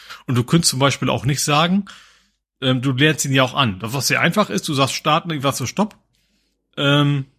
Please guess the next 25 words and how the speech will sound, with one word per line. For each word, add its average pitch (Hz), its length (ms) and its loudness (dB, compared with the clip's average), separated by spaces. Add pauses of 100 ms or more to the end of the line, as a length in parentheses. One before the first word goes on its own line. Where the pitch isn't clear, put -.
(140)
aber 139 180 -2
du 123 60 -4
lernst 147 220 2
ihn 131 60 0
auch 131 80 0
an, 151 100 2
aber 165 120 2
ich 120 60 -4
könnte 151 200 -4
zum 147 80 -4
Beispiel 147 220 -2
nicht 156 240 -4
ein, 135 260 0
ein 127 220 -2
kurzes 160 320 -6
Fenster 160 320 -4
und 151 80 -6
ein 135 40 -4
langes 165 280 0
Fenster 110 300 -4
nehmen. 110 340 -6 (1160)
Ne, 156 160 2
weil 135 120 2
die 123 80 2
ja 131 200 2